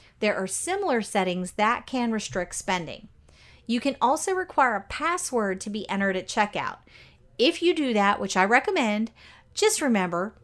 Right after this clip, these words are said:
do not give your kids the password if you don't want them to use it.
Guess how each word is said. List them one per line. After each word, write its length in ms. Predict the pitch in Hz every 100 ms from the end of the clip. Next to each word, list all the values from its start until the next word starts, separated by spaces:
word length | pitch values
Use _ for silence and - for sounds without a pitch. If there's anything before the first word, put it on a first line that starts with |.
| -
do 180 | 349 381
not 600 | 285 247 311 381 415 - 254
give 280 | 302 320 311
your 200 | 285 269
kids 440 | - 359 349 349
the 120 | 269
password 760 | 254 330 370 381 262 214 208 220
if 140 | 262 233
you 160 | 214
don't 320 | 196 247 254
want 240 | 240 240 240
them 160 | 220 220
to 100 | 240
use 300 | 233 247 226
it. 280 | 135 -